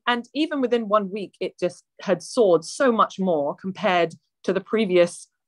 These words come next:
three years, <laughs> uh, that I had been doing this creation. And the results were in terms of the amount of followers that I have. I found that Reels had significantly more reach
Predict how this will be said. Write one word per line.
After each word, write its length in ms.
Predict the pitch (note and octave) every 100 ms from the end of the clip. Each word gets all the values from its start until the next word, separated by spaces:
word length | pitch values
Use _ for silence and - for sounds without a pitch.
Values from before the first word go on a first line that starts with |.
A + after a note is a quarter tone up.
| _
three 220 | F#3+ F#3+
years, 520 | E3 E3 D3+ C3 C3
<laughs> 0 |
uh, 500 | F3 G3 G#3 D3+ E3 D#3+
that 100 | F#3
I 120 | E3+
had 140 | F#3
been 140 | E3 D#3+
doing 260 | E3 E3+
this 160 | D#3 D3+
creation. 540 | - D3 C#3+ C#3+ - C3 - - - -
And 240 | A3+ B3+ C4 -
the 120 | C4+
results 640 | C4+ A#3+ D#4 F#4+ - - _ _ _ -
were 220 | A3 G#3
in 160 | G#3
terms 340 | G3 F#3+ F3+ E3+
of 180 | E3 D#3
the 100 | D#3+
amount 240 | D3 A#2+
of 80 | -
followers 460 | - D3 G3 C4+
that 120 | - C4
I 100 | B3+
have. 320 | - B3+ F4
I 100 | A3+
found 300 | - F#3 F#3
that 80 | E3+
Reels 420 | D#3 E3+ G#3+ D#4 -
had 200 | F3+ E3+ -
significantly 920 | - F#3 A3+ C#4 E4+ D#4 A#3 G3+ F#3
more 260 | E3+ D#3+ C#3+
reach 420 | C#3 A#3 - -